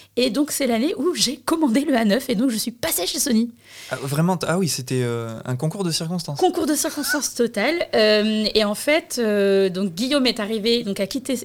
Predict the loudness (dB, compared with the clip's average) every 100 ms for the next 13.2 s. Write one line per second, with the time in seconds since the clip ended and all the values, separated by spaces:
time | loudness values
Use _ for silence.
0 | -2 0 0 0 0 2 2 2 2 0
1 | 0 -4 -4 -4 -2 0 2 2 4 4
2 | 4 -2 -4 -2 0 0 0 -2 -4 -8
3 | -4 -4 2 2 4 4 4 2 2 2
4 | 4 6 4 0 2 2 0 -4 -2 -4
5 | -4 -6 -4 -2 -2 -2 -2 0 0 0
6 | -2 -2 -4 -6 -6 -6 -8 -16 -20 -20
7 | -20 -20 _ 4 4 6 4 2 0 -2
8 | 0 -2 0 0 0 -2 -2 -4 -4 -2
9 | -2 -2 -2 -2 -2 -4 -10 -20 -20 -20
10 | -16 0 2 4 4 4 2 2 2 0
11 | -4 -4 -4 -4 -6 -8 -8 -10 -6 -6
12 | -8 -8 -8 -6 -2 0 2 0 -4 -10
13 | -10 -8